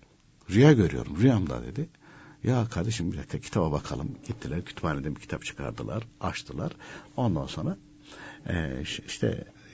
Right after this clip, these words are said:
geçmiş gün net hatırlayamıyorum, seferisiniz veya mukimsiniz diye cevap veriyorlar falan. "Ben" dedi, "gö-, uyandım." dedi, "ona göre de namazımı kıldım." dedi. "Fakat" dedi, "o yolculuk bitten sonra" dedi, "ben" dedi, "hocamıza arz ettim." dedi. "Efendim böyle böyle oldu, böyle de bir rüya gördüm."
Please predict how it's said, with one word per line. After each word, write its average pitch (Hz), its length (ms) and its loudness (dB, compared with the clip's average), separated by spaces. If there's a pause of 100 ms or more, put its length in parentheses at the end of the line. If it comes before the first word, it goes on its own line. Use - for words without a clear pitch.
geçmiş 101 380 4
gün 73 240 0 (100)
net 82 220 0
hatırlayamıyorum, 82 600 0
seferisiniz 73 720 0
veya 71 180 2
mukimsiniz - 580 -2
diye 135 140 6
cevap 98 340 4
veriyorlar 58 320 -4
falan. 196 220 -2
"Ben" 127 160 2
dedi, 143 200 -2
"gö-, 107 180 2 (380)
uyandım." 80 400 6
dedi, 101 140 2
"ona 113 180 4
göre 78 260 2
de 113 60 6
namazımı 110 360 6
kıldım." 101 340 6
dedi. - 260 -4 (800)
"Fakat" 180 300 6
dedi, 135 160 8
"o 156 80 12
yolculuk 135 380 10
bitten - 260 6
sonra" 78 300 4
dedi, 82 240 2
"ben" 113 160 6
dedi, 95 160 6
"hocamıza 107 380 6
arz 107 220 6
ettim." 87 300 4
dedi. 67 200 -2
"Efendim 87 300 2
böyle 90 260 6
böyle 73 200 4
oldu, 101 240 4
böyle 95 220 4
de 80 120 0
bir 107 80 -2
rüya 90 260 4
gördüm." 69 320 -4